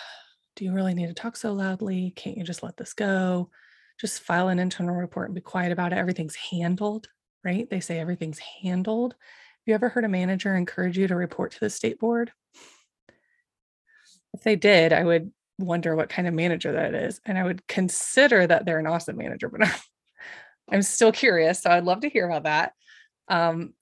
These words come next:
often they'll say, um, "Report it internally because that's something we have control over and we'll handle it internally," meaning it's up to us what we do about that and it's up to nobody else. And it says often on inter-,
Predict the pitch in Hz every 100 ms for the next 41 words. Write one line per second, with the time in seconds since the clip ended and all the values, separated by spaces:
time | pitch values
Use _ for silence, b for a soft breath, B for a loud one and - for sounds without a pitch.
0 | - 202 226 - 202 190 175 - 175 170
1 | 170 196 185 - 196 185 185 165 - 175
2 | - 156 156 156 - 180 - - - 185
3 | 170 180 160 - 185 156 151 151 151 151
4 | 151 160 156 165 156 156 151 156 147 151
5 | - 147 - - 226 B B B 180 165
6 | 160 156 170 - _ - 190 160 - 175
7 | 190 190 - - - - 190 - - 208
8 | 185 190 - 175 170 190 254 170 254 -
9 | - 214 185 190 _ 226 208 - - 226
10 | 285 247 - 196 240 - 196 208 196 196
11 | 196 - 190